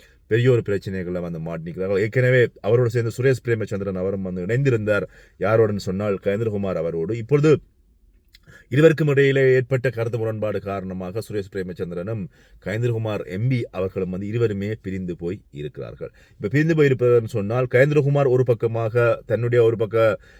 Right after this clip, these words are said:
அஹ், கைத்தை இழுத்து கொண்டு போகிறார். இன்னொரு பக்கம் வந்து, அஹ், சு-, சுரேஷ் பிரேமச்சந்திரன் இன்னொரு பக்கம் இழுக்கிறார். இப்பொழுது வந்து ரெண்டு பேருக்கும் இடையில வந்து பிரிவுகள் வந்த விளைவாக இவர்கள் ஏற்கனவே இந்த, அஹ், கூட்டாக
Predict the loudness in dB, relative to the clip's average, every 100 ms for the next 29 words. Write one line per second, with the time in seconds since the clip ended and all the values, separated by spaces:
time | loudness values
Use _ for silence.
0 | _ -2 0 2 0 -2 0 2 2 0
1 | -2 -4 -4 -4 -4 0 0 0 2 2
2 | 2 0 -2 -4 -6 -2 -2 -4 -6 -6
3 | -4 -4 -6 -4 -4 -4 -2 -2 -2 -4
4 | -4 0 0 -2 -4 -6 -6 -6 -6 -12
5 | _ -10 -2 0 0 -2 0 0 2 0
6 | 0 -2 -2 -2 -4 -6 -4 -4 -2 -2
7 | -2 -6 -4 -2 -2 -4 -4 -2 0 0
8 | 0 0 0 0 -2 -6 -18 -14 -8 -4
9 | 0 2 4 6